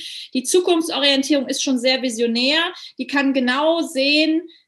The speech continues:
ähm, und auch diese Vorstellungen von der Zukunft sind ja auch für andere, auch als Führungskraft, sehr anspornend.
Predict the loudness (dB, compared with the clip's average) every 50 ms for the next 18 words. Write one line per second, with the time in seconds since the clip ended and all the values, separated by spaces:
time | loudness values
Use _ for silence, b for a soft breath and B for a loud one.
0 | -6 -4 -2 -2 0 -2 -2 -2 -4 -4 -4 -6 -4 -4 -4 -4 -4 0 2 2
1 | 4 4 2 2 0 0 0 0 -4 -4 -4 -4 -4 -4 -4 -4 -4 -4 -4 -2
2 | 0 -2 -2 0 -2 -2 -2 -2 -4 -4 -6 -6 -2 -2 0 0 2 2 2 2
3 | 2 0 0 0 -2 -2 -4 -8 -8 -8 -8 -6 0 0 2 2 2 2 0 0
4 | -2 -6 -6 -6 -4 -2 -2 -2 0 0 -2 -2 -2 -2 -6 -6 -4 -2 -2 0
5 | 0 -2 -4